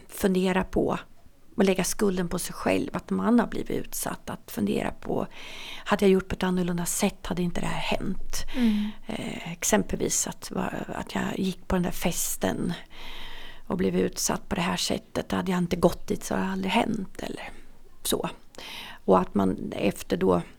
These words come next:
Speaker 1: den sista fasen är en nyorienteringsfas. Och man brukar prata om, det här tar ungefär ett år.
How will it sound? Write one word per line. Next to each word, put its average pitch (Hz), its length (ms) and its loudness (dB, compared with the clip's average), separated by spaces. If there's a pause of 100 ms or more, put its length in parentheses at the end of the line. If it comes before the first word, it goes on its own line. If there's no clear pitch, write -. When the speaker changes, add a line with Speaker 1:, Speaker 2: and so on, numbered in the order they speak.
(360)
Speaker 1:
den 196 80 2
sista - 420 2
fasen 185 480 4
är 190 140 2
en 185 100 6
nyorienteringsfas. 180 1300 2
Och 185 60 -2
man 190 140 2
brukar 180 240 -2
prata 190 500 4
om, 180 140 2 (320)
det 185 60 -2
här 185 180 2
tar 180 260 0
ungefär 180 400 2
ett - 240 0
år. - 340 4